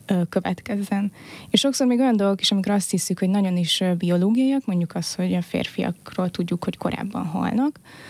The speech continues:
vagy hát ez egy ilyen eléggé elfogadott tény, abból azt látjuk, hogy mondjuk, ö,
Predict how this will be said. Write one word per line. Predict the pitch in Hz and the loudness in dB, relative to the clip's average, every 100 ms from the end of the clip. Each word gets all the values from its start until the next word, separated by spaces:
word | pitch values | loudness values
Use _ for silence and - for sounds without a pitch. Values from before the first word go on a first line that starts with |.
| - - - - | -20 -20 -20 -8
vagy | 208 175 - | -4 -2 -2
hát | 175 175 - | -4 -4 -4
ez | 180 | -4
egy | 185 - | -4 -4
ilyen | - | -4
eléggé | 185 175 175 - | -2 -2 -2 -4
elfogadott | 175 - 214 185 - - | -4 -4 -4 -2 -4 -4
tény, | 233 277 302 | 0 0 0
abból | - 202 214 | -2 -2 2
azt | 214 185 | 0 0
látjuk, | 208 233 - 269 | 0 0 -2 -4
hogy | 233 | 0
mondjuk, | 233 214 208 - | 2 2 0 0
ö, | 196 190 | 2 2